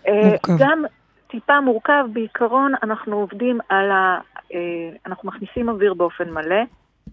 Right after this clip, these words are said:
Speaker 1: קודם כל ישיבה נוחה כמובן, ואנחנו מוציאים אוויר באופן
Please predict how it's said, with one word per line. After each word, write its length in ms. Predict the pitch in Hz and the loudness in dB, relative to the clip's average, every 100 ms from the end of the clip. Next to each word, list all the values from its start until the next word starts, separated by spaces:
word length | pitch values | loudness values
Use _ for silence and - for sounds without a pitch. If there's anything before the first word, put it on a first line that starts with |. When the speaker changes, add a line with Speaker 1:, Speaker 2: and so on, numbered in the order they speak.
| - _ - _ _ - | -20 _ -20 _ _ 0
Speaker 1:
קודם 160 | 220 | 0
כל 140 | 214 170 | 2 -4
ישיבה 320 | 156 160 165 | -6 -6 -6
נוחה 340 | 160 147 208 202 | -6 -6 -4 -4
כמובן, 440 | 165 151 160 220 233 - - _ - | -6 -10 -4 -4 -4 -12 -20 _ -6
ואנחנו 280 | 196 - | -4 -4
מוציאים 600 | 196 185 - 202 - 233 | -8 -10 -10 -10 -4 -2
אוויר 300 | 214 170 190 | 0 2 0
באופן 440 | 175 175 165 - | 2 0 -2 -4